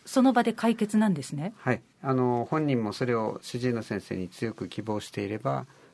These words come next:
Speaker 2: その先生が、あの、その場で取ってくれることが今多いと思います。
Speaker 1: ああ、そうなんですね。となると、ね、あの、これから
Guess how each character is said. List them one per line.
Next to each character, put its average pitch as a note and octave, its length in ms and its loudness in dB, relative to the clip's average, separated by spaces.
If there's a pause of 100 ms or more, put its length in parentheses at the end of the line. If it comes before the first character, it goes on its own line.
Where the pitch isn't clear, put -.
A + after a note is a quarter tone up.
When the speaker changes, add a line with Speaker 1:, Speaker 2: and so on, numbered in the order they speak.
Speaker 2:
そ - 80 -2
の A2 60 -2
先 G#2+ 180 -6
生 G#2+ 200 -4
が、 C3 240 2
あ G#2+ 100 -2
の、 F2+ 140 -2
そ - 120 -8
の G2+ 100 -2
場 A2+ 120 0
で B2+ 80 -2
取 G#2+ 160 -10
っ - 20 -20
て - 120 -8
く G2+ 100 -10
れ F#2+ 80 -4
る F#2 60 -10
こ - 120 -8
と D3 120 -2
が B2+ 100 0
今 F2 380 -2
多 F#2+ 180 -2
い E2+ 240 -8
と - 100 -10
思 E2 160 -8
い E2 60 -14
ま F2+ 100 -18
す。 - 60 -20
Speaker 1:
あ - 320 -18
あ、 - 20 -20
そ - 240 -14
う A#3+ 140 -2
な A#3 160 0
ん F#3 100 0
で D#3+ 80 -6
す - 140 -10
ね。 E3+ 340 -2 (120)
と G3 120 2
な A#3 160 6
る A3+ 140 4
と、 G3+ 380 0 (580)
ね、 G3+ 240 4
あ F#3+ 80 4
の、 F#3+ 140 4
こ G#3 160 2
れ A3+ 100 4
か A#3 140 4
ら A3 280 6